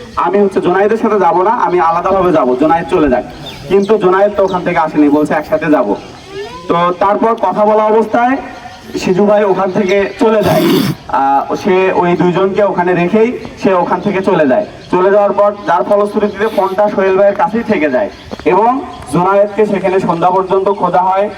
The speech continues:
তারা দুইজন ওখানে খোঁজে কিন্তু তাকে আর খুঁজে পায়নি। না পাওয়ার কারণে তারা সেখানেই মা-, আহ, ওই সিজুকে খোঁজে ওখানে,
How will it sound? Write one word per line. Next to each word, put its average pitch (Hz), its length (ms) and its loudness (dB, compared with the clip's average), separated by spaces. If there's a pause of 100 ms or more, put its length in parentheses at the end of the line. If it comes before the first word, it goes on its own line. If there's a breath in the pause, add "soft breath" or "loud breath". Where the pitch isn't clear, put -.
(220)
তারা 160 180 0
দুইজন 175 320 0
ওখানে 185 280 -2
খোঁজে 185 400 0 (340)
কিন্তু 165 220 0
তাকে 175 480 0
আর 311 340 2
খুঁজে 208 220 0
পায়নি। 127 340 -2 (320)
না 175 180 2
পাওয়ার 196 280 2
কারণে 202 240 2
তারা 190 220 0
সেখানেই 196 380 0
মা-, 185 180 2 (1000)
আহ, 127 680 -4
ওই 147 260 4
সিজুকে 226 600 0
খোঁজে 208 320 0
ওখানে, 156 380 0